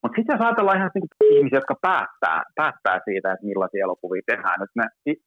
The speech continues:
valitettavasti ei aina ole niitä tekijöitä, vaan on niinku erilaisia portinvartijoita, rahoittajia, levittäjiä ja näin poispäin. Siellä on myös selkeästi alettu tiedostaa se niinku diversiteetin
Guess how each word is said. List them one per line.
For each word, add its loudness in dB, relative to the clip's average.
valitettavasti 0
ei 4
aina 0
ole 2
niitä -2
tekijöitä, 0
vaan 2
on 0
niinku 0
erilaisia 0
portinvartijoita, -2
rahoittajia, -4
levittäjiä -2
ja -2
näin -2
poispäin. -2
Siellä 2
on -2
myös -2
selkeästi -2
alettu -2
tiedostaa 0
se -2
niinku -4
diversiteetin -2